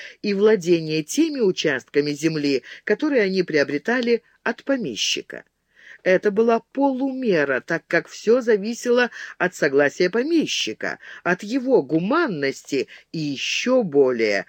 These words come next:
от денежных средств, какими мог располагать сам крепостной.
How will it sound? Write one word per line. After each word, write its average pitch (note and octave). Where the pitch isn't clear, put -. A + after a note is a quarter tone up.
от B2
денежных C4
средств, D#3+
какими D3+
мог G#3+
располагать E3
сам F3+
крепостной. E3